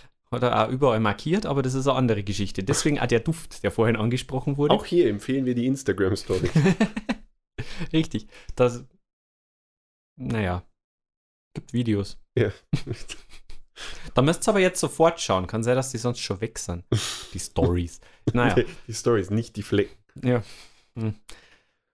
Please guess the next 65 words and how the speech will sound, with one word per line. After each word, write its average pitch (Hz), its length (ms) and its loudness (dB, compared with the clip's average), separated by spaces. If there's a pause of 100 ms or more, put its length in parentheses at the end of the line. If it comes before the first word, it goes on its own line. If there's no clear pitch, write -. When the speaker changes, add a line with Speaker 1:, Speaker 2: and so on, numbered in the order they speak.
(200)
Speaker 1:
Und 135 320 2
da 131 140 4
flätst 131 460 0
du 202 40 -2
jetzt 196 220 2
hier 214 260 0
und 156 220 0
hast 151 340 0
dir 220 160 2
alles 170 260 2
auch 147 200 2
schon 160 240 0
so 147 100 0
zurechtgelegt, 131 800 0
dass 120 140 2
du 143 80 -6
dich 135 200 0
heute 139 240 2
nicht 165 260 2
mehr 135 100 4
bewegen 127 520 0
musst, 127 220 0
Speaker 2:
Ja, 131 120 6
Speaker 1:
was 147 80 6
ich 123 80 4
Speaker 2:
weil 135 100 6
Speaker 1:
auch 147 60 6
sehr 151 140 4
Speaker 2:
das, 147 100 2
Speaker 1:
schön 175 160 4
Speaker 2:
das 135 120 4
ist 143 60 6
Speaker 1:
find. 220 140 6
Speaker 2:
der, 135 100 4
das 123 240 -2
ist 156 160 -2
der 143 80 4
Preis 127 420 0
des 131 220 -2
Komforts. 117 600 2
Ja. 104 120 8
Speaker 1:
<laughs> 120 240 4
Speaker 2:
Also 120 160 4
ich, 117 260 0
ich 135 260 -8
bin 135 100 4
etwas 131 300 2
eingebaut 120 600 2
zwischen 127 300 0
Mikrofon, 143 760 2
äh, 117 380 4
Notizen 127 600 -2
und, 151 320 0
ja, 139 160 6
wie 151 60 0
gesagt, 120 260 0
wir 117 100 2
haben 135 140 4
ja 127 80 4
noch 120 160 4
ein, 117 300 2
äh, 107 180 0
ein 110 160 0
paar, 113 420 0
äh, 107 160 0